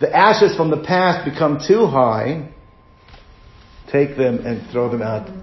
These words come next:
outside of the Machane. So it's a beautiful idea that he's the symbolism of the Trumas Hadeshen and the Hotzas Hadeshen in terms of how we need to move forward in life. Take a, take some of the past, don't live in the past.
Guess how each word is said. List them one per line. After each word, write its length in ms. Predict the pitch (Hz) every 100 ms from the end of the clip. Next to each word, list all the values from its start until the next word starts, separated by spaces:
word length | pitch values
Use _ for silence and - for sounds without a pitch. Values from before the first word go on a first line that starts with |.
| 98
outside 300 | 107 - 107
of 60 |
the 80 | 101
Machane. 600 | 98 95 101 - 95 98 - - -
So 60 | -
it's 60 | 185
a 40 |
beautiful 380 | 185 202 185 185
idea 340 | 175 165 165
that 120 | 139
he's 220 | 139 139 -
the 120 | 156 117
symbolism 640 | 196 202 170 151 123 131 117
of 320 | 131 127 - - - -
the 120 | 127
Trumas 360 | - 196 214
Hadeshen 520 | 185 175 170 165 165 143
and 80 |
the 60 | 135
Hotzas 540 | 127 131 196 208 208
Hadeshen 920 | 165 131 139 127 - 127 123 - - 117
in 80 |
terms 240 | 120 151 147
of 80 | 139
how 300 | 151 160 156
we 100 | 147
need 220 | 156 151
to 80 | 143
move 260 | 139 131
forward 280 | 165 165 160
in 120 | 143
life. 420 | 131 123 113 110 - - - - _ _
Take 180 | 139 127
a, 120 | 131 127 -
take 220 | 208 214
some 240 | - 208 226
of 80 |
the 140 | 180 -
past, 500 | 143 120 117 - - - - - -
don't 400 | 151 156 139 127
live 160 | 160
in 100 | 147 127
the 120 | -
past. 400 | 120 92 90